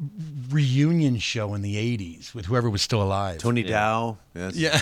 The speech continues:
Speaker 1: <laughs> I think the dad was the only one that was dead.
Speaker 2: Hugh Beaumont.
Speaker 1: That was the dad, right?
Speaker 2: Yeah.
Speaker 1: Yeah, he was dead.
Speaker 2: Yeah.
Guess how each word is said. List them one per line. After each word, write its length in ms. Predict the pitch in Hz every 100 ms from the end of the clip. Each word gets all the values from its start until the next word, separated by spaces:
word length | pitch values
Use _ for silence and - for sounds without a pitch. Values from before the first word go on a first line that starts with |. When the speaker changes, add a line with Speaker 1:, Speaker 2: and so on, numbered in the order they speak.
| -
Speaker 1:
<laughs> 100 | -
I 60 |
think 340 | 135 151 156 302
the 60 | 208
dad 240 | 175 240
was 120 | 190
the 40 | 156
only 140 | 165
one 100 | 165
that 40 | 170
was 120 | 151
dead. 260 | 269 294 -
Speaker 2:
Hugh 180 | 139
Beaumont. 480 | 127 120 120 117 123 - _ _ - - - - -
Speaker 1:
That 140 | 113
was 100 | 104
the 60 | 107
dad, 240 | 139 139
right? 220 | 87 135 190
Speaker 2:
Yeah. 200 | 104 101
Speaker 1:
Yeah, 80 | 101
he 120 | 110
was 120 | 120
dead. 220 | - 60 - - _
Speaker 2:
Yeah. 140 | 80